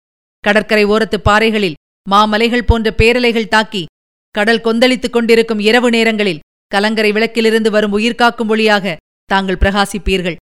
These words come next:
அந்த பிரகாசத்தைக் கொண்டு என் படகு பாறையில் மோதாமல் கரையிலே கொண்டு வந்து சேர்ப்பேன்.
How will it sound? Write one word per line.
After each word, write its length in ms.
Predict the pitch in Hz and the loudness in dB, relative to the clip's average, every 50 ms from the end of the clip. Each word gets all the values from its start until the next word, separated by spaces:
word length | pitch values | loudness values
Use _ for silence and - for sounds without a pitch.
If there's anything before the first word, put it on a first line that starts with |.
| _ _ _ _ _ | _ _ _ _ _
அந்த 260 | - 180 185 190 190 180 | -8 -6 -4 -2 -2 0
பிரகாசத்தைக் 580 | 190 185 185 190 196 190 - 208 170 - 190 190 | 0 0 2 0 -2 -2 -4 -6 -6 -6 -4 -4
கொண்டு 320 | 202 196 202 190 180 151 - _ _ _ _ _ _ _ _ - | -4 -4 -2 -2 -4 -4 -6 _ _ _ _ _ _ _ _ -4
என் 180 | 208 214 214 202 | -4 -2 -2 0
படகு 400 | - 208 214 226 226 220 196 151 - _ _ _ _ _ | 0 2 2 2 0 0 -4 -6 -8 _ _ _ _ _
பாறையில் 500 | - 196 196 196 202 202 202 190 190 196 | 0 2 2 2 2 2 0 0 -2 -2
மோதாமல் 420 | 202 208 202 214 208 202 202 190 | -2 0 2 2 2 0 -2 -2
கரையிலே 440 | - 202 196 208 226 240 233 226 220 | -2 -2 0 0 2 2 2 0 0
கொண்டு 240 | - 214 214 214 226 | 0 0 0 0 0
வந்து 220 | 220 208 196 208 - | 0 0 -4 -4 -4
சேர்ப்பேன். 380 | 202 190 180 - - 180 147 | -4 -4 -2 0 0 -2 -2